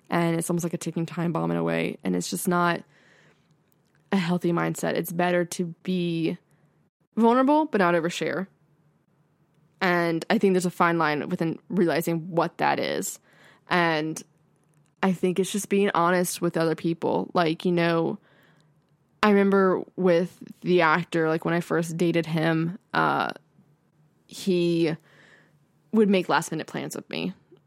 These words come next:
at some points. You know, granted, we started dating in the middle of covid, so, you know, there's that.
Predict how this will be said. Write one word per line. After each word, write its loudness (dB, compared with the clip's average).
at -4
some -2
points. -8
You 0
know, -4
granted, 2
we 0
started 0
dating 2
in -2
the -2
middle -4
of -14
covid, 0
so, -2
you 0
know, -2
there's -2
that. 0